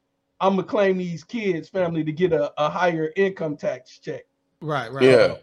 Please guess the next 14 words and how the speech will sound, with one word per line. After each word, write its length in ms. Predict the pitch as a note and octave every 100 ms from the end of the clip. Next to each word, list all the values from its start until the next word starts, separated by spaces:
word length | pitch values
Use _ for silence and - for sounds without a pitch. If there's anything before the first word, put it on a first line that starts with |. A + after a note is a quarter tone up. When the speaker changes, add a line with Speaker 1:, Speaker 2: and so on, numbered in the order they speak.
| _ D3+ -
Speaker 1:
Bull 340 | D#3 F#3 D#3+ C#3+
crap, 340 | E3 B2+ - _ _ D3+
Speaker 2:
Mm-hmm. 160 | C#3+ D#3
Speaker 1:
right? 240 | F3 F3 F3+
I'm 140 | G#3+
talking 360 | A#3+ A#3 G#3 G3
about 420 | F#3 F3+ - - _ _ -
real 500 | D3+ G#3 B3 A#3 A3+
structures, 840 | A3 - A#3+ A3+ - - A2+ A#2 _ _ _
right? 300 | D#3 F3 F3+ - _ -
Where 200 | F#3+ G3+
we, 320 | A3 A3+ G#3+
where 220 | F3+ G3
we, 340 | G3 A3 A3